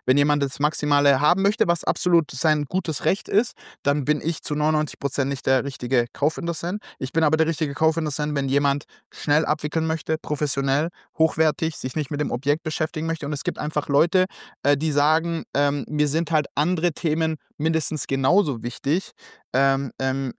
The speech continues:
und ich bin halt jemand, deswegen steht auch bei mir faire Kaufpreise. Das heißt, ich muss natürlich auch für mich perspektivisch auch, ähm, ein Objekt erwerben,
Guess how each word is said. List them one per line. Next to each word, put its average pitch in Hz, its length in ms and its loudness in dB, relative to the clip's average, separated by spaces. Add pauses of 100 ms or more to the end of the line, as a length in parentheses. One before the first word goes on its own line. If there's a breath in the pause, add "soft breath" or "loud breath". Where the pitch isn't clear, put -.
(160)
und 135 200 -6
ich - 180 -6
bin 170 220 2
halt 160 160 0
jemand, 156 260 0
deswegen 143 280 -4
steht 147 240 -2
auch 135 140 0
bei 135 120 0
mir 143 240 -2
faire 156 460 0
Kaufpreise. 180 720 -2
Das 156 120 -6
heißt, 135 180 -2
ich - 200 -6
muss 160 180 -2
natürlich 147 360 -4
auch 143 140 0
für - 140 -4
mich 170 300 -2
perspektivisch 147 640 -2 (280 loud breath)
auch, 139 220 2 (240 loud breath)
ähm, 135 300 2
ein 135 200 0
Objekt 143 400 0
erwerben, 135 460 2